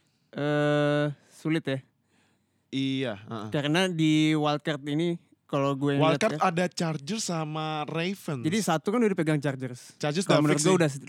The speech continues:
Speaker 1: lock wildcard
Speaker 2: Iya.
Speaker 1: satu Chargers kan.
Speaker 2: Heeh.
Speaker 1: Apalagi Chiefs udah division, lock juga division winner. Jadi
Speaker 2: Iya.
Speaker 1: cuma tinggal sisa satu spot.
Speaker 2: Di
Speaker 1: Ini
Speaker 2: Ra-
Speaker 1: direbutin sama Ravens,
Speaker 2: Mm-mm.
Speaker 1: Bengals,
Speaker 2: Mm-mm.
Speaker 1: Dolphins,
Speaker 2: Mm-mm.
Speaker 1: Colts,
Speaker 2: Mm-mm.
Speaker 1: Titans.
Speaker 2: Wah,
Speaker 1: Semuanya
Speaker 2: banyak banget ya.
Speaker 1: rekornya five and five.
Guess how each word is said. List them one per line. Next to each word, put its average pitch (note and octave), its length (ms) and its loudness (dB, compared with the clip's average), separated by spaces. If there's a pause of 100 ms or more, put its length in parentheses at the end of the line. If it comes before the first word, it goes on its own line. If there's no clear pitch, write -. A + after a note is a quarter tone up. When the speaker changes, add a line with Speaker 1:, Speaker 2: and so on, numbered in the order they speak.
Speaker 1:
lock D#3 180 4 (240)
wildcard C#3 380 0
Speaker 2:
Iya. - 80 -12
Speaker 1:
satu C3+ 200 -4
Chargers B2+ 420 -6
kan. - 100 -8
Speaker 2:
Heeh. A#2+ 160 -6
Speaker 1:
Apalagi C#3 180 0
Chiefs D3 380 -4
udah C3+ 160 -4
division, C3 320 -4 (160)
lock D3+ 160 0
juga C#3+ 160 0
division C#3 340 2
winner. B2+ 240 -2
Jadi B2+ 300 -2
Speaker 2:
Iya. B2 320 -12 (240)
Speaker 1:
cuma F3+ 260 4
tinggal F3+ 380 2
sisa F3 160 0
satu F#3 240 0
spot. E3 320 0 (300)
Speaker 2:
Di C3 260 -2
Speaker 1:
Ini F#3 160 4
Speaker 2:
Ra- G3+ 80 0
Speaker 1:
direbutin F3 800 2
sama D3+ 480 0 (400)
Ravens, C#3+ 720 0
Speaker 2:
Mm-mm. B2+ 320 -10
Speaker 1:
Bengals, D#3 720 2
Speaker 2:
Mm-mm. C#3+ 320 -10
Speaker 1:
Dolphins, D3 800 -2
Speaker 2:
Mm-mm. B2+ 160 -10
Speaker 1:
Colts, D#3+ 360 -2
Speaker 2:
Mm-mm. A#2 120 -14
Speaker 1:
Titans. C#3+ 380 -2 (140)
Speaker 2:
Wah, C#3+ 220 -10
Speaker 1:
Semuanya F#3 400 4
Speaker 2:
banyak G#3+ 80 4
banget F3+ 80 2
ya. F#3+ 80 2
Speaker 1:
rekornya G#3 220 6
five F3 260 4
and E3 140 2
five. C#3+ 220 2